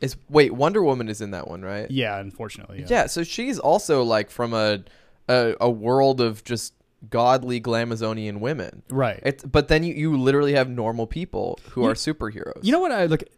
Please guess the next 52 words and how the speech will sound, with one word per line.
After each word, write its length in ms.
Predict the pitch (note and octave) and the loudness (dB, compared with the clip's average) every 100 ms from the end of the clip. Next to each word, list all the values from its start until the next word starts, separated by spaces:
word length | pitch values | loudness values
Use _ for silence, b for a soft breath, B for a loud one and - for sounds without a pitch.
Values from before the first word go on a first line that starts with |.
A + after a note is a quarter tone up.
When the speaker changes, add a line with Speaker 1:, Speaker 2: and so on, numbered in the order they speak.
| _ | _
Speaker 2:
like, 280 | D#3+ E3+ D#3 | -4 -4 0
'cause 220 | - D#3+ | 4 4
they 140 | E3 G#3 | 4 2
never, 320 | A3 G#3+ D#3 | 2 0 -2
like, 160 | D3+ C#3 | -2 -4
Speaker 1:
It's 120 | - | -4
Speaker 2:
what, 100 | A2+ | -4
Speaker 1:
silly. 60 | F3+ | 0
Speaker 2:
what 100 | E3 | 2
never 140 | A3 C#4 | 2 0
gets 140 | C4+ | -4
explained 320 | F3+ - C3 | -6 -2 0
in 60 | C#3 | 2
Wonder 160 | C#3+ D#3 | 0 0
Woman 280 | D#3+ E3 | -2 -4
is 160 | B2+ B2 | -4 -2
how 260 | - C3+ D3 | 0 0 -2
do 60 | |
they 100 | D#3+ | -2
make 220 | C#3 B2 B2 | -2 -2 -4
more 140 | B2 | -4
children? 500 | A2+ G#2+ G#2 B2+ E3 | -4 -8 -6 -6 -6
Because 480 | E3 C3+ B2+ B2 A#2 | -6 -2 0 0 -2
there's 200 | - A2+ | -4 -4
no 160 | C#3+ D3+ | -2 -2
dudes. 600 | C3 C3 B2+ G2+ G2+ - | 2 2 2 -2 -10 -10
And 100 | C3 | -8
so, 160 | B2+ C#3+ | -4 -2
like, 160 | C#3 | -2
unless 280 | C#3 C3+ D3+ | -2 -2 -2
these 120 | E3+ | -6
people 240 | C#3 D#3 D3 | -8 -6 -4
are, 100 | C#3 | -2
like, 160 | C3 B2 | -2 -4
Speaker 1:
Yeah. 240 | G#2+ C3+ | -4 -4
Speaker 2:
conceived 300 | A2+ C3+ C3 | -2 -4 -4
by 180 | B2+ B2 | -2 -2
immaculate 440 | A#2+ A#2 A#2+ B2 | -4 -6 -6 -8
conception. 420 | A2+ A2+ B2 A#2 C3+ | -8 -8 -8 -2 0
Speaker 1:
They're 80 | |
doing 280 | C3 D3+ D3 | 2 2 0
bone 300 | B2 C#3+ D#3 | 0 0 0
grafts. 540 | C#3 G#1+ C2 - - D3+ | -4 -6 -6 -10 -6 0
Speaker 2:
Yeah, 180 | C#3+ | 2
yeah, 200 | C3 B2 | 2 -2
exactly. 520 | B2 A#2 B2 A2+ A2+ G2+ | -6 -6 -6 -6 -10 -10
Speaker 1:
They've, 460 | A2+ B2 B2+ B2+ - | -4 2 2 2 0
they 140 | B2+ | 0
have 380 | B2 B2+ C3+ C#3 | 2 4 4 4
the 100 | B2+ | -2
technology. 720 | - B2 A2+ G#2 G#2+ F2+ - - | -4 -6 -6 -6 -6 -8 -10 -2
Speaker 2:
They, 200 | C3+ | -2